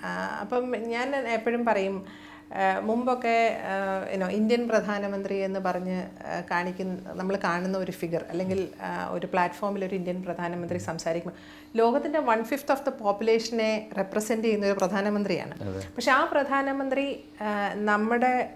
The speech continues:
Speaker 1: ആ, ഒ-, ഒരു ലോകത്തെ നല്ലോണം അറിയുന്ന ഒരാളുടെ കണ്ണിൽ കൂടെ കാണുമ്പോൾ അതിനൊരു range-ിലോട്ടുള്ള ഒരാളാണോ എന്ന് നമുക്ക് പലപ്പോഴും സംശയം തോന്നാറുണ്ടായിരുന്നു, പല മുൻ പ്രധാനമന്ത്രിമാരെയൊക്കെ
Speaker 2: ഉം,
Speaker 1: കാണുമ്പോൾ.
Speaker 2: ഉം.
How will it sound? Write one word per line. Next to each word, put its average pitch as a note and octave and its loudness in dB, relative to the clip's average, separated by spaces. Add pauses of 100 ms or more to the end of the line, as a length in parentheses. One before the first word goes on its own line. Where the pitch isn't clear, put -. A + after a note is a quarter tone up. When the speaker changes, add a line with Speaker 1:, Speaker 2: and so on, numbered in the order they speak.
(120)
Speaker 1:
ആ, F#3+ 0
ഒ-, F#3+ 0
ഒരു G3+ 2
ലോകത്തെ G#3+ 4 (380)
നല്ലോണം G#3 4
അറിയുന്ന F#3+ 2
ഒരാളുടെ F3+ 2
കണ്ണിൽ F3 -2
കൂടെ F#3 0
കാണുമ്പോൾ E3+ -6 (380)
അതിനൊരു C#4 6
range-ിലോട്ടുള്ള A3+ 4
ഒരാളാണോ F#3+ 4
എന്ന് F#3+ 0
നമുക്ക് F3+ 0
പലപ്പോഴും F3 0
സംശയം F#3 -2
തോന്നാറുണ്ടായിരുന്നു, D#3 -2 (320)
പല F3+ 4
മുൻ F3 0
പ്രധാനമന്ത്രിമാരെയൊക്കെ E3 4
Speaker 2:
ഉം, - -2
Speaker 1:
കാണുമ്പോൾ. D3+ -4
Speaker 2:
ഉം. G#2+ -6